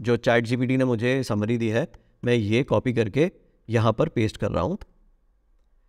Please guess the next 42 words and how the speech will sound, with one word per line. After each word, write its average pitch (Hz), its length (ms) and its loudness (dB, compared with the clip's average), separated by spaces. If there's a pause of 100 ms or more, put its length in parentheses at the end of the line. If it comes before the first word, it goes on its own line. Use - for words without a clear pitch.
(140)
तो 151 80 4
अभी 135 260 4
इस 165 100 0
एग्जांपल 120 460 2
के 147 120 0
लिए 135 160 0
हम 139 200 0
केवल 127 300 2
दो 107 180 0
ही 143 180 0
कहानियाँ 117 440 0
बना 107 240 0
रहे 110 120 0
हैं। 156 180 0 (320)
आप - 580 -2
जो 127 160 0
भी, 165 380 0 (200)
जिस 123 200 -4
भी 170 100 0
चीज़ 147 220 -4
पर 151 100 0
क्विज 139 240 -2
बनाना 117 340 0
चाहते 117 320 -2
हैं, 143 80 -2
आप 135 280 -2 (320)
नई 123 220 2
नई 135 200 0
क्लास 117 280 0
ऐड 104 180 0
कर 104 100 0
सकते 107 280 -4
हैं। 131 180 0 (340)
अ, 104 180 0
अगर 101 200 2
हिस्ट्री 113 320 -2
पे 120 100 2
बना 110 260 2
रहे 117 100 2
हैं, 123 100 0
तो 117 100 0
आप 110 160 2